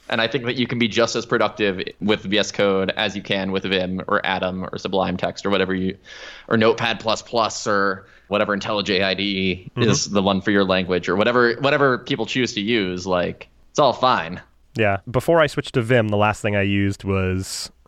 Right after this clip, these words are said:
Speaker 2: what was I using? I think I was mostly using RubyMine for Ruby.
Speaker 1: Mm-hmm.
Speaker 2: And then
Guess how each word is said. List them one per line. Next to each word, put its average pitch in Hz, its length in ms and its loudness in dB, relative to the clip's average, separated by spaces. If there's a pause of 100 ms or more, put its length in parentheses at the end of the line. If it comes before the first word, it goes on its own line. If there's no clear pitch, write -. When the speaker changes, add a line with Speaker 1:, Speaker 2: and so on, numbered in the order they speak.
Speaker 2:
what 156 160 -8
was 208 140 -6
I 247 60 -2
using? 165 420 -6 (180)
I 113 60 0
think 156 160 2
I 160 80 6
was 135 100 0
mostly 135 380 0
using 113 540 0
RubyMine 120 600 2
for 110 160 0
Ruby. 98 480 2 (220)
Speaker 1:
Mm-hmm. 101 340 -4
Speaker 2:
And 107 160 2
then 98 680 2